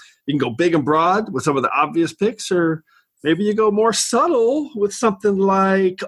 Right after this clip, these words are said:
Unexpected from Enterprise, where Trip gets pregnant in a holodeck, an alien holodeck. I highly doubt anyone's gonna pick Unexpected tonight, but who knows? We'll see. That's, uh, you can define this topic any way you want. So Marty,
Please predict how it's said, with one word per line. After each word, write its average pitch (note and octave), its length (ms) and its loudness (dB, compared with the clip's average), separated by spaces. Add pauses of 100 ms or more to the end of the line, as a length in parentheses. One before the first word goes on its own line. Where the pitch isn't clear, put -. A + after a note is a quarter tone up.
Unexpected F#3 1040 -2 (120)
from D3 220 -2
Enterprise, D#3+ 680 -4
where C3+ 120 -6
Trip - 240 -2
gets F#3+ 160 0
pregnant A#3 500 0 (100)
in F#3+ 140 0
a A#3 60 0
holodeck, C#3 600 0
an D3 120 -4
alien F#3+ 400 2
holodeck. C#3+ 400 -2 (840)
I D#3+ 80 0
highly F#3+ 380 2
doubt E3 240 0
anyone's D3+ 320 -2
gonna C3+ 120 -8
pick - 300 -8
Unexpected A#2 600 -6
tonight, C#3+ 380 -4 (600)
but A#2 120 0
who C3+ 120 4
knows? G#2+ 520 2 (200)
We'll A#2 140 -2
see. G#2 480 -2 (180)
That's, G#2 340 -6
uh, G#2+ 360 0 (160)
you A2+ 60 -18
can A#2+ 100 0
define E3+ 340 0
this F3+ 120 0
topic D3+ 440 -2
any D#3 160 -2
way C#3+ 160 2
you C3+ 80 2
want. A#2 240 -6
So C#3+ 100 -6
Marty, D3+ 560 0